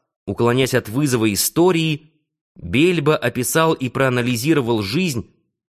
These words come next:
укрывшись псевдолитературным панцирем.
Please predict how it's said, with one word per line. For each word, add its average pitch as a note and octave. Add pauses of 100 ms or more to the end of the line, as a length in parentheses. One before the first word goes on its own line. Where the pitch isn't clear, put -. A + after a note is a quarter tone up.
(160)
укрывшись E3+ (380)
псевдолитературным C#3
панцирем. G2